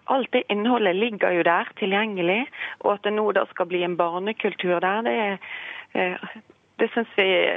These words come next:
ja, det er uheldig, og så ikke minst med,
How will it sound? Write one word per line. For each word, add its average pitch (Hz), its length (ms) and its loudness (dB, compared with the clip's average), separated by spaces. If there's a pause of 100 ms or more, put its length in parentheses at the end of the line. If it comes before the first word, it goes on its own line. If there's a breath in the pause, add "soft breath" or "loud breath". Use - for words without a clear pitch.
(680)
ja, 180 220 0
det - 80 0
er 269 160 2
uheldig, 226 420 2
og 262 140 -2
så - 100 -6
ikke 262 220 -2
minst 240 420 -2
med, 185 300 0